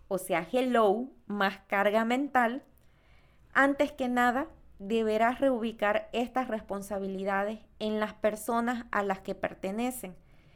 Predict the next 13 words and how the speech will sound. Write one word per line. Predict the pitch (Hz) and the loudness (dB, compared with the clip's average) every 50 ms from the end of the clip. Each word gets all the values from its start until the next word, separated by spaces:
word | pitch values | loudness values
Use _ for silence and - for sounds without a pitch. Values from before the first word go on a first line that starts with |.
| - _ - | -20 _ -10
y | 208 220 220 | -4 0 2
aprender | 202 202 202 - 208 208 202 202 202 208 214 214 | 2 2 2 0 -2 -2 -2 -2 0 2 4 4
a | 220 220 | 4 2
delegar | 208 208 202 190 185 180 185 190 190 196 208 - - - | 0 -2 -2 -2 -2 0 2 2 2 0 -2 -4 -8 -8
aquellas | 214 202 - 202 202 208 214 220 226 202 | -8 -6 -6 -6 -4 -2 -2 -2 -2 -2
decisiones | 190 196 196 - 190 - - - 208 202 196 196 214 220 220 - - | -4 -6 -8 -10 -12 -12 -10 -6 -4 -4 -2 -4 -6 -8 -10 -10 -8
en | 208 202 202 202 | -8 -6 -6 -4
las | 196 196 190 190 | -4 -6 -6 -6
que | - 214 202 | -6 -8 -6
no | 202 208 214 220 226 233 262 | -6 -4 -2 -2 0 -2 -2
sea | 254 - 240 214 208 | -4 -4 -2 0 0
requisito | 214 214 226 220 - 214 202 - - 214 214 202 - - 208 | 0 -2 -4 -8 -10 -12 -12 -10 -8 -8 -8 -6 -4 -2 -2
indispensable | 208 202 202 208 196 - 233 220 220 220 - - 233 220 208 208 214 220 - | -2 -2 -6 -10 -8 -6 -6 -4 -4 -4 -4 -2 0 0 0 0 -2 -6 -8